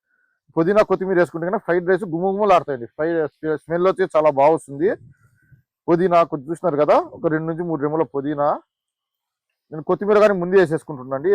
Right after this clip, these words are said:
ముందే, ముందే వేసుకుంటే బాగా ఉడికి మనకు పచ్చి స్మెల్ రాదండి, ఫ్లేవర్ వచ్చి చాలా బాగా వస్తుంది. నేను ముందుగానే ఆయిల్ వేసేసుకుంటాను, చాలా మంది తర్వాత పైన వేసుకుంటారు, నేనైతే ముందే వేసేసుకుంటాను. చూసినారు కదా, ఇలా కొత్తిమీర, పుదీనా మిక్స్ చేసేసి వెజిటేబుల్లోకి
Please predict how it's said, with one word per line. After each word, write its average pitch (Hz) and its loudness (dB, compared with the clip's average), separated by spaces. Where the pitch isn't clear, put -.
ముందే, 180 -4
ముందే 196 0
వేసుకుంటే 208 -2
బాగా 202 4
ఉడికి 170 -2
మనకు 190 -4
పచ్చి 175 -6
స్మెల్ 208 -2
రాదండి, 151 2
ఫ్లేవర్ 240 6
వచ్చి 233 0
చాలా 185 4
బాగా 165 6
వస్తుంది. 117 -4
నేను 156 -8
ముందుగానే 185 4
ఆయిల్ 185 8
వేసేసుకుంటాను, 160 -2
చాలా 180 6
మంది 185 -2
తర్వాత 175 4
పైన 185 4
వేసుకుంటారు, 165 0
నేనైతే 196 2
ముందే 208 2
వేసేసుకుంటాను. 170 0
చూసినారు 175 -2
కదా, 185 4
ఇలా 196 8
కొత్తిమీర, 196 2
పుదీనా 175 2
మిక్స్ 160 -8
చేసేసి 156 0
వెజిటేబుల్లోకి 147 -2